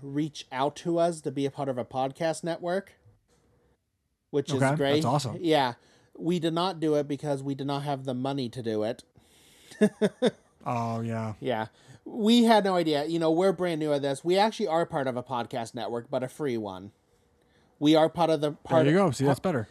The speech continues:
Speaker 1: Yep. So it's like, you know, we're like, "This is great." And we, my, Tyler has a friend who's in marketing. He goes, "The offer this guy gave us," he goes, "it's not out of the ballpark. It's just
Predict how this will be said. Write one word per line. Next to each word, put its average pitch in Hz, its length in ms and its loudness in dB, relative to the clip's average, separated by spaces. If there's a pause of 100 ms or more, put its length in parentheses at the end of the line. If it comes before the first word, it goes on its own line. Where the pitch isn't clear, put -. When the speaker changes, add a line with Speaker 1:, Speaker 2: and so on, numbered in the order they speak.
Speaker 1:
Yep. 170 280 4 (340)
So 170 260 4
it's 165 160 0
like, 165 260 2
you 175 80 0
know, 170 180 6
we're 156 160 2
like, 151 200 0
"This 143 180 -4
is 135 140 -6
great." 170 320 0
And 143 240 -4
we, 165 240 -2 (100)
my, 151 400 -2
Tyler 226 320 4
has 196 180 2
a 170 60 -2
friend 160 200 -4
who's 156 140 -4
in 143 100 0
marketing. 135 440 -4
He 143 140 -4
goes, 131 320 0
"The 139 300 -4 (120)
offer 175 320 0
this 170 180 -4
guy 165 200 0
gave 143 260 2
us," 143 140 -4
he 147 180 -4
goes, 151 220 0
"it's 160 160 -8
not 190 180 -4
out 135 200 0
of 120 80 -2
the 113 80 -4
ballpark. 117 560 -4
It's 131 160 -10
just 139 300 -4